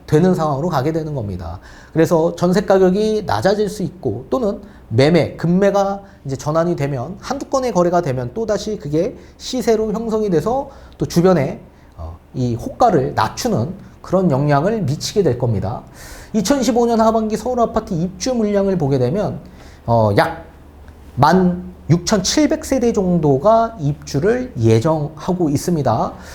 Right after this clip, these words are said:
어, 강남구 청담 르엘, 또 방배동의 레미안 원페를라, 또 잠실 지역 일대 잠레아, 잠실 르엘 좋은 아파트들이 많죠. 또 라체르보 프루지오 서밋,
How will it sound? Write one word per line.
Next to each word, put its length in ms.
어, 120
강남구 640
청담 540
르엘, 540
또 280
방배동의 680
레미안 420
원페를라, 760
또 380
잠실 420
지역 200
일대 640
잠레아, 760
잠실 360
르엘 480
좋은 240
아파트들이 520
많죠. 680
또 400
라체르보 680
프루지오 320
서밋, 380